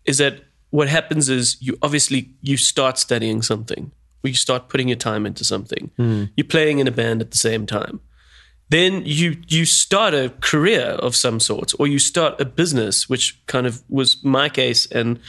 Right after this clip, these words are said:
Speaker 1: Alistair's case. So you've got this thing, this baby that you've started.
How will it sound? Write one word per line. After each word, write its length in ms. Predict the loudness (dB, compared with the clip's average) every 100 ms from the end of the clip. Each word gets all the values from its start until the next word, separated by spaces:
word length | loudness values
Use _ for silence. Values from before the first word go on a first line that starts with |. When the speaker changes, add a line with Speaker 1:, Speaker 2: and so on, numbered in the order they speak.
| -18 -12 0
Speaker 1:
Alistair's 360 | 0 2 -2
case. 240 | 0 0 2
So 80 | 2
you've 260 | 0 0
got 300 | 0 0 0
this 160 | 0 0
thing, 340 | 2 2 2
this 140 | 0 0
baby 360 | 2 2 2
that 180 | -2 -2
you've 100 | 0
started. 580 | 0 0 0 0 -4 -8